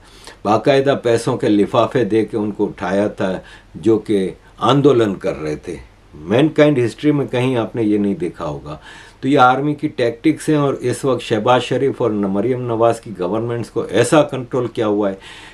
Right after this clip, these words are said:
कि इनका role सिर्फ एक counselor की हैसियत का रह गया है। ये खाली दिख-, दिखावे की हद तक मीटिंगों को head करते हैं, असल फैसले मोहसिन नकवी कर रहा होता है।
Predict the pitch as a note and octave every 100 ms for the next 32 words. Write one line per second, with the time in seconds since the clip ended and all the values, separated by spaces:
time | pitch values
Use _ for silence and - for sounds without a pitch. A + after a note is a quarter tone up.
0 | - C#3+ C3+ - C3+ C#3 D3+ D3 A#2+ B2+
1 | C#3 - D3 A2+ B2 - A#2 A#2 G#2 C#3+
2 | C3+ - B2 G2+ - A#2+ - A2+ G2+ A2
3 | A#2 A2 G2+ - - - - A2 C#3 C#3
4 | - A#2 B2 B2+ F#2+ F#2+ - F#2 D#2 -
5 | A2+ A#2 B2+ A#2+ A#2+ G2+ G2 A#2+ G2 G2+
6 | G2 B2 A#2 A2 G#2 F#2 F#2 G2+ - G#2
7 | G2 A#2 A2 - F#2+ C3 A#2+ A2+ G2 -
8 | G2+ F#2 - - - - A#2 A2+ D3 A#2
9 | G2 - G#2 - G2 E2 E2+ D2 C#2+ D2+
10 | C#2